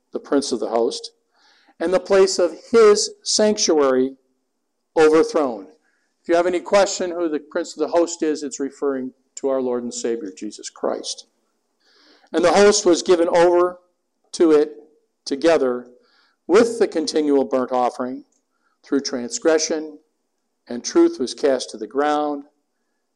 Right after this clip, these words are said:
and the horn acted and prospered. Now I want to reread verse eleven, but this time I want to use the New King James Version because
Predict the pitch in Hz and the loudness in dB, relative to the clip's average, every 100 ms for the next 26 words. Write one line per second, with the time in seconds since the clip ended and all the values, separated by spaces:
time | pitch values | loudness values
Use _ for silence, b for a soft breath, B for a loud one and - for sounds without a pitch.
0 | _ - 147 139 156 165 165 160 147 135 | _ -8 -4 -2 2 2 0 -2 -4 -4
1 | - 101 101 _ _ _ _ _ _ _ | -6 -10 -10 _ _ _ _ _ _ _
2 | - 110 - - 127 - - 80 - - | -20 -18 -10 -6 -4 -4 -8 -12 -16 -20
3 | _ _ _ _ _ b b b b b | _ _ _ _ _ b b b b b
4 | 170 185 240 247 208 226 220 180 214 165 | 0 4 6 4 4 4 2 2 4 4
5 | 151 156 - - - 127 139 185 - 170 | 2 -2 -8 -20 -18 -8 0 2 2 2
6 | 165 160 131 113 123 - _ _ _ _ | 4 4 2 -4 -8 -12 _ _ _ _
7 | _ _ - 240 240 240 226 208 196 190 | _ _ 0 2 2 2 2 4 2 0
8 | 185 185 180 180 170 160 - 165 151 151 | 0 0 0 -2 -2 -2 -2 -2 -2 0
9 | 151 147 - 147 143 135 123 123 123 - | 2 0 0 2 2 2 -2 -2 -2 0
10 | 139 139 - | 2 2 0